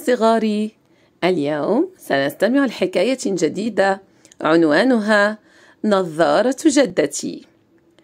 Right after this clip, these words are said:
تضيع جدتي نظارتها كثيرًا وتسأل نفسها:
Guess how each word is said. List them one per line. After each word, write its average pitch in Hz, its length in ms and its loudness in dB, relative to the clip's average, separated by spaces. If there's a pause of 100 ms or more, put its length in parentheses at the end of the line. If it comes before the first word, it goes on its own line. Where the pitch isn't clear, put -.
(800)
تضيع 247 560 4
جدتي 240 580 2
نظارتها 202 840 2
كثيرًا 302 680 2 (300)
وتسأل 185 640 2
نفسها: 156 600 -2